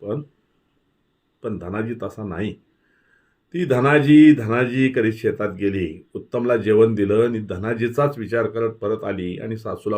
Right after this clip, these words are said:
खोटंच म्हणाली, "मला त्यांनी रोज सकाळी न्याहारी घेऊन ये असं सांगितलं आहे."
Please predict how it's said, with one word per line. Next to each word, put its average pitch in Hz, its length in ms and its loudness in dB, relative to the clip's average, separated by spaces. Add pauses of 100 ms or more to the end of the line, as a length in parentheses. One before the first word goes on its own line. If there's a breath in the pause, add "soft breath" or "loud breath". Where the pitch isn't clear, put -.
खोटंच 98 340 -6
म्हणाली, 90 300 -8 (720)
"मला 113 160 -2
त्यांनी 139 260 -2
रोज 147 360 4
सकाळी 143 360 0
न्याहारी 123 300 2
घेऊन 120 240 -2
ये 113 80 2
असं 160 240 -4
सांगितलं 104 520 -6
आहे." 80 280 -12